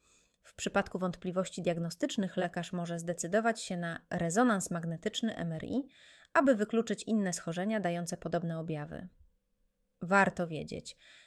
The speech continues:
diagnostyka ostrogi piętowej nie kończy się na jednym badaniu. Często konieczne jest połączenie kilku technik obrazowych, aby ustalić, czy ból wynika z obecności ostrogi,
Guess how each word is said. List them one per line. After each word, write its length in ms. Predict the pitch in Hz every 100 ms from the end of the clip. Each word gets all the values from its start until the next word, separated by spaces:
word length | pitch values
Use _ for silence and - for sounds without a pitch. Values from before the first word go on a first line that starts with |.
| _ -
diagnostyka 640 | 190 202 208 - 359 277
ostrogi 400 | 247 - 269 240
piętowej 600 | 233 208 233 202 202 -
nie 160 | 196 185
kończy 340 | 254 294 277
się 120 | -
na 120 | 214 185
jednym 340 | 190 196 185
badaniu. 500 | 175 165 156 147 180 _ _ _ _
Często 320 | - 180 - 180
konieczne 460 | 170 190 220 180
jest 180 | 170 -
połączenie 500 | 180 170 170 196 185
kilku 260 | 202 - 175
technik 360 | 175 - 175
obrazowych, 680 | 165 160 160 143 143 220 - -
aby 240 | 180 175
ustalić, 560 | 170 - 202 196 - -
czy 100 | 170
ból 260 | 170 170
wynika 380 | 170 170 165 165
z 80 | -
obecności 600 | 165 165 - 170 - -
ostrogi, 600 | 170 - - 139 175 294